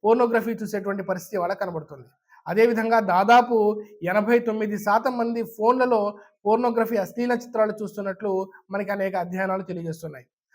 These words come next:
ప్రపంచవ్యాప్తంగా పోర్నోగ్రఫీ చూసేటువంటి దేశాల్లో భారతదేశం మూడో స్థానంలో ఉందంటే మరి ఇవాళ పరిస్థితి ఎంత దిగజారిపోయిందో మనందరం కూడా చూడొచ్చు. చట్టసభల్లోనే పోర్నోగ్రఫీ చూసినటువంటి చరిత్ర మనందరికీ కూడా ఇవాళ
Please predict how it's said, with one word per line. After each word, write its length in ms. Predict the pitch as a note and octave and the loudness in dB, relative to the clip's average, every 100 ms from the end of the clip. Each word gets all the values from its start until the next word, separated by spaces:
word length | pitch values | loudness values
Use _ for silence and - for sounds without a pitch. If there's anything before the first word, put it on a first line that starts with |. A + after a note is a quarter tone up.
| _ - | _ -2
ప్రపంచవ్యాప్తంగా 1160 | G3+ A#3+ C4+ C4+ A#3 A3 A3+ A3+ A3 A#3 C4 - - _ | 2 2 2 2 4 4 4 2 2 2 2 -2 -20 _
పోర్నోగ్రఫీ 560 | G3+ A#3 C4 B3 B3 B3+ | 4 6 4 2 0 0
చూసేటువంటి 640 | A#3 A3+ A3+ G#3 G#3 G3 | -4 -2 -2 -2 -4 -4
దేశాల్లో 500 | F#3+ G3+ G3+ G#3 A3+ | -4 -2 -2 0 0
భారతదేశం 680 | F#3+ F3 - G3+ G3 G3+ F3 | 0 0 0 -2 -8 -10 -6
మూడో 220 | G3+ B3 | -2 -2
స్థానంలో 460 | A#3+ A3 G3+ G3+ F#3+ | 0 -4 -2 -4 -6
ఉందంటే 680 | F#3 F3+ F#3 G3+ F#3 F#3+ _ - - | -6 -10 -8 -8 -8 -10 _ -20 -4
మరి 140 | G#3+ | -2
ఇవాళ 240 | A3 G#3+ A3+ | 2 2 4
పరిస్థితి 480 | A3 G3+ - A3+ | 0 -4 -6 -6
ఎంత 400 | G3+ G#3 G#3 A3 | -4 -2 2 2
దిగజారిపోయిందో 760 | F#3+ E3 G#3 A3+ A3+ A3 G3 G3 | 2 0 0 2 2 0 -4 -6
మనందరం 400 | F#3+ F3 F3 F#3+ | -8 -8 -6 -6
కూడా 280 | E3+ - G#3+ - _ _ - | -6 -8 -8 -10 _ _ -6
చూడొచ్చు. 360 | F#3+ F3+ - - _ _ _ - | -4 -4 -10 -20 _ _ _ -4
చట్టసభల్లోనే 1160 | G#3 - C4+ C4 A#3+ B3+ B3+ B3 B3 A3+ A3+ A#3 - _ | -4 2 2 4 4 6 4 2 0 0 0 -4 -16 _
పోర్నోగ్రఫీ 540 | G#3+ A3+ B3 A#3+ A#3 A#3+ | 2 4 4 2 0 -2
చూసినటువంటి 1040 | A#3 A3+ A3+ G#3+ A3 G#3+ A#3 A3 G#3+ G#3+ _ _ G#3+ | -4 -6 -4 -4 -6 -6 -6 -4 -4 -6 _ _ -6
చరిత్ర 280 | B3 B3+ C4 | -4 -2 0
మనందరికీ 500 | A#3+ A3+ A3+ A3+ A#3 | 2 2 0 -4 -6
కూడా 220 | A3+ A3 | 0 2
ఇవాళ 500 | G#3+ G3+ G#3+ G3 | 2 2 4 4